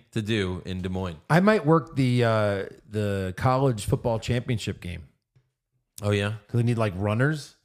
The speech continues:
Speaker 1: Right.
Speaker 2: And, like, I don't really care about the game 'cause we're not big college fans.
Speaker 1: Right.
Speaker 2: But to, like, be there with, like, a s-, pass and just be running all over the stadium, that'd be cool.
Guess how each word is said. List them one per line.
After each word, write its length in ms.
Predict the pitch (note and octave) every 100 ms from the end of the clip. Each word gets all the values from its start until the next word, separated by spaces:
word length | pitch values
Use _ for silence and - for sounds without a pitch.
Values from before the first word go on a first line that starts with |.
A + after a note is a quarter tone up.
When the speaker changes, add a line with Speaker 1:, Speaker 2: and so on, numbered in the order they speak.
| _ -
Speaker 1:
Right. 120 | F2
Speaker 2:
And, 80 | G#2+
like, 100 | A#2
I 60 | A#2+
don't 120 | A2+
really 160 | G2+
care 220 | F#2 G#2 G2
about 240 | G2+ F2
the 60 | F2+
game 280 | F#2 G2
'cause 100 | F#2
we're 80 | G2
not 140 | F#2 F#2
big 140 | E2+
college 340 | G2 F2+ F#2+ F2 - - A2+
fans. 300 | A2 A#2 F2
Speaker 1:
Right. 300 | E2+ D#2+ D#2+
Speaker 2:
But 100 | D3+
to, 40 |
like, 200 | C#3 A#2
be 160 | C3+ C#3
there 480 | E3+ E3+ F3 E3+ - _ _
with, 80 | B2+
like, 120 | C3+
a 40 | A#2
s-, 140 | - -
pass 600 | B2 A#2 C#3 C#3+ - - _
and 100 | A#2+
just 80 | -
be 60 |
running 240 | A2+ A#2+ B2
all 80 | B2
over 100 | A2+
the 80 | A2
stadium, 520 | A#2+ G#2+ B2+ D3 C#3+
that'd 140 | A#2
be 60 | B2
cool. 260 | - F2+